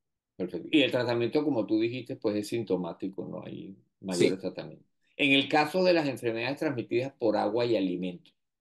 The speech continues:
Speaker 2: Eh, sí, esas por lo general van a presentar con, con síndromes gastrointestinales, entiéndase náuseas, vómitos,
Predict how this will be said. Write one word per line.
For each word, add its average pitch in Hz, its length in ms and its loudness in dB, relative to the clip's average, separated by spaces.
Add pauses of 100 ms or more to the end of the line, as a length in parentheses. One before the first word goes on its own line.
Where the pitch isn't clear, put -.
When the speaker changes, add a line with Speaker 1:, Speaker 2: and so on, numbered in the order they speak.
(1200)
Speaker 2:
Eh, 127 220 6 (340)
sí, 131 420 6
esas 151 400 2
por 175 180 -2
lo 143 140 2
general 143 460 0
van 131 180 -4
a 135 80 -8
presentar 120 400 -6
con, 117 400 -2
con 110 180 -6
síndromes 117 460 -4
gastrointestinales, 101 840 -6
entiéndase 98 500 -4
náuseas, 120 720 0
vómitos, 107 720 -2